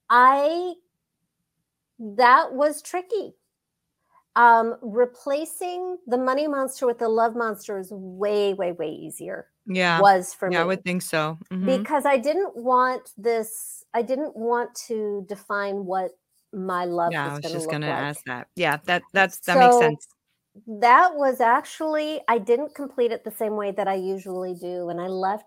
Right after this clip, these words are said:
Speaker 1: that sort of blank and open
Speaker 2: Mm-hmm,
Speaker 1: and
Speaker 2: mm-hmm.
Speaker 1: vague.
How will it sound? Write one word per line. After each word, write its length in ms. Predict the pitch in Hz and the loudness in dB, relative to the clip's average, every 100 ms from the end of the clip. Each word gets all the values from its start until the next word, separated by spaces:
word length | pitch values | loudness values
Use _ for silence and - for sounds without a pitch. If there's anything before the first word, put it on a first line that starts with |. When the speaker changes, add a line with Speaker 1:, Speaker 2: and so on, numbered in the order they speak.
| - | -6
Speaker 1:
that 260 | 208 196 - | -4 -4 -10
sort 300 | - 196 196 | -4 -2 -2
of 200 | 175 175 | -6 -8
blank 380 | 185 190 196 196 | -6 -4 -6 -6
and 140 | 180 - | -8 -8
open 460 | 180 170 - - 180 _ _ _ _ - | -10 -10 -14 -18 -20 _ _ _ _ -10
Speaker 2:
Mm-hmm, 200 | 180 170 170 | -6 -6 -6
Speaker 1:
and 180 | 185 185 | -6 -6
Speaker 2:
mm-hmm. 60 | 170 | -2
Speaker 1:
vague. 420 | 180 165 160 | -2 -2 -4